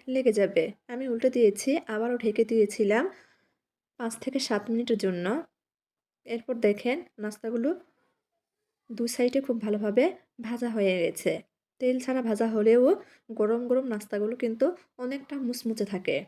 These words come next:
নাস্তাগুলো আমি উঠিয়ে নিচ্ছি, এখন আপনাদের পরিবেশন করে দেখাচ্ছি।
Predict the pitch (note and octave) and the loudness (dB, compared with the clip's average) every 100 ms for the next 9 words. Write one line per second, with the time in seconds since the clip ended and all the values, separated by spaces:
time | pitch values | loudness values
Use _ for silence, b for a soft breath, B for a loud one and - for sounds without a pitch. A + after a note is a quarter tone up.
0 | _ _ _ _ A3 A3 A#3 B3 B3 A3+ | _ _ _ _ -12 -10 -8 -8 -6 -6
1 | A3+ B3+ F#3+ F3+ - A#3+ F4 - G3+ A#3+ | -4 -4 -4 -6 0 0 0 -8 -10 -8
2 | A#3 A3 B3 A#3 A3+ A3 A#3 A3+ F#3+ F#3 | -8 -6 -6 -4 -4 -4 -4 -2 0 0
3 | F3+ - | -2 -4